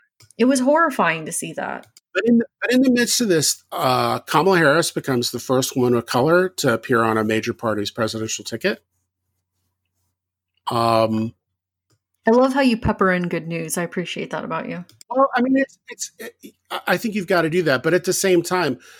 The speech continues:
Speaker 2: uh, the August complex fire in Northern California by August sixth, by September ninth,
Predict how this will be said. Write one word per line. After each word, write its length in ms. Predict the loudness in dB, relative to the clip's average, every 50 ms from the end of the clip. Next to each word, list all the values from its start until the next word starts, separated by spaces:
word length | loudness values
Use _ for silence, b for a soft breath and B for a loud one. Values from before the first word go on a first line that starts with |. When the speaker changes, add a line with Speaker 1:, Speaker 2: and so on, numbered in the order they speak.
| B B B B B _ -2
Speaker 2:
uh, 360 | 2 2 4 4 4 4 2
the 180 | 0 -2 -2 -2
August 440 | 0 2 2 4 2 2 0 -2
complex 440 | -2 -2 -2 0 0 0 0 -2 -2
fire 280 | -2 -2 0 0 0 0
in 60 | 0
Northern 260 | 0 0 0 0 -2
California 540 | -2 -2 -2 -2 -2 -2 -2 -2 0 0 0
by 160 | 0 -2 -2
August 400 | -2 -2 -2 0 0 -2 -2 -4
sixth, 360 | -6 -6 -6 -6 -8 -6 -4 0
by 160 | 0 2 2
September 480 | 2 0 -2 0 0 0 0 2 2 2
ninth, 340 | 4 4 4 2 2 -2